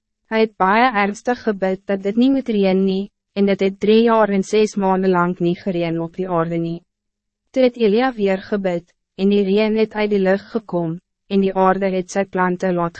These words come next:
groei. My vrienden, as daar iemand bij julle is wat niet meer naar die waarheid van die goeie boodskap wil luister nie, dan kan een van julle hom miskien help om weer naar die Heere te luister.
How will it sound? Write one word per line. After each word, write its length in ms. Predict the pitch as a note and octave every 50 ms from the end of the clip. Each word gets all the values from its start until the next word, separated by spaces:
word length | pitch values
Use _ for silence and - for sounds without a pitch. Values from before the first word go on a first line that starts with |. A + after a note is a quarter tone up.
| - -
groei. 320 | F#3 F3 E3+ E3+ E3 E3+ - _ _ _ _ _ _ _ _ _ _ _ _ _
My 140 | A3 G#3+ G#3+ -
vrienden, 580 | - A#3 A#3 A#3 A3 G3+ G3+ G3 G3+ G#3 G#3 - _ _ _ -
as 120 | F#3+ -
daar 200 | - G3 G3+ G#3
iemand 320 | G#3+ A3+ B3 B3+ C4 A#3
bij 120 | G#3+ G3+ F#3
julle 240 | F#3 F#3 F#3+ F#3+ F#3+
is 120 | G3 - -
wat 160 | G#3+ G#3+ A3
niet 160 | A#3+ B3+ C4+
meer 280 | B3+ A3 G#3 G3+ G#3 G#3
naar 160 | F#3+ F#3 F#3+
die 140 | G3+ G#3 G3
waarheid 500 | F#3+ F#3 F#3+ F#3+ G3+ G3 F#3+ F#3 F3+ -
van 120 | - G3+ G3
die 80 | G3 -
goeie 320 | - - A3 A3 A#3+ B3+
boodskap 540 | B3+ A#3+ A3 G#3+ G#3+ - - F#3+ F3+ F3+ _
wil 200 | - F#3+ F#3 F3+
luister 520 | F#3 F#3 F3+ F#3+ G3 - - - G3 F#3+ F#3
nie, 240 | F3+ F3 E3+ F3 - _ _ _ _ _
dan 200 | - F#3+ F#3+ F#3+
kan 200 | F#3+ G#3+ G#3+ G#3+
een 260 | A3 A#3 A#3 A3+ A#3 A#3+
van 200 | - C4 A#3+ G#3+
julle 160 | G3+ G3 G3
hom 180 | F#3+ F#3+ F#3+ F#3+
miskien 460 | G3 G3+ - - - - A3+ A3 G#3+
help 320 | F#3+ F3+ F3+ F3+ F3+ -
om 120 | G3+ G3+ F#3
weer 260 | F3+ F3+ F3+ F3 F3
naar 140 | F3+ F#3 F#3+
die 120 | G3 F#3+
Heere 340 | F3+ F3+ F3 E3+ E3+ E3+ E3 E3+
te 100 | - F3+
luister. 640 | F3+ F3 E3+ E3 D#3+ - - - E3+ E3+ E3 E3